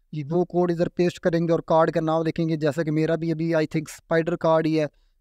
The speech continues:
कार्ड के ऊपर नाम भी लिखा होगा। ये देखिए आपको स्पाइडर कार्ड, ये मेरा स्पाइडर कार्ड, इस पर प्रेस करेंगे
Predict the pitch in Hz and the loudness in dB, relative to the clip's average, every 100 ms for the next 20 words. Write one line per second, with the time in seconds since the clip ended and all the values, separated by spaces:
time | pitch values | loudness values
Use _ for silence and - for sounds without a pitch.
0 | - - 170 170 160 160 156 156 160 156 | -16 2 4 4 0 -4 -2 0 0 -2
1 | 143 151 143 147 156 156 165 156 151 156 | -4 -2 -2 0 -2 -2 0 0 0 -6
2 | - 160 151 151 147 143 156 160 160 - | -4 -2 -2 -2 -2 0 0 0 -2 -2
3 | 160 160 156 165 160 147 170 147 165 165 | -4 -2 0 0 2 -2 -4 -2 -2 -2
4 | - 160 156 147 | 0 0 0 0